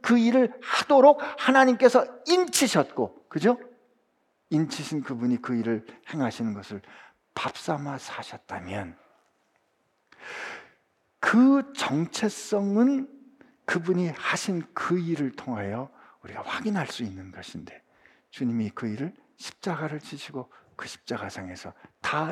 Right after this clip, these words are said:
이루었다라고 선언하시고 하나님은 그를 죽음에서 일으키심으로 말미암아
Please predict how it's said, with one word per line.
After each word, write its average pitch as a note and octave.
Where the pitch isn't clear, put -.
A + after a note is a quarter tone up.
이루었다라고 B2+
선언하시고 G2+
하나님은 C3+
그를 B2+
죽음에서 A#2
일으키심으로 E3
말미암아 A2